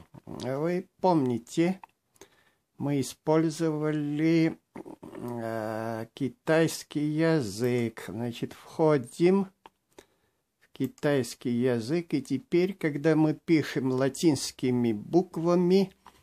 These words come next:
м, произношение, то, э, м, пиньин переводится на иероглифы. Вот давайте теперь начнём.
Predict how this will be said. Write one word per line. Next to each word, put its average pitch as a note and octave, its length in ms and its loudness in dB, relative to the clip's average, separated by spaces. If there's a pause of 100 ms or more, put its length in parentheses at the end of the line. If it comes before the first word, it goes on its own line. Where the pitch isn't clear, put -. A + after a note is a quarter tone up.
(960)
м, D#3 760 2
произношение, D#3 1700 6 (720)
то, D3 540 4
э, C3+ 440 2 (240)
м, G#2+ 560 -10 (640)
пиньин F3 680 6
переводится F3 1300 2
на C#3 580 2
иероглифы. A2+ 1300 -2 (1040)
Вот D3+ 160 -6
давайте D#3 540 -2
теперь E3 840 0
начнём. C#3 1040 0